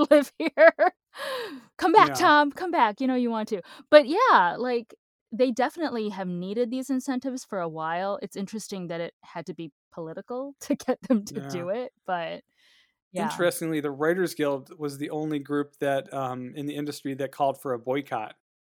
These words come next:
Speaker 2: um, of filming in states with abortion bans. And I guess they're kind of,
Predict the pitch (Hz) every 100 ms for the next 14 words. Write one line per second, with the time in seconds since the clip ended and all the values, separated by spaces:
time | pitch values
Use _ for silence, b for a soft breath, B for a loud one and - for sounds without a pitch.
0 | _ - 131 123 123 - 156 139 131 123
1 | - 135 127 131 127 117 139 131 - 127
2 | 123 113 - - - _ _ _ _ _
3 | 139 143 175 170 175 170 190 160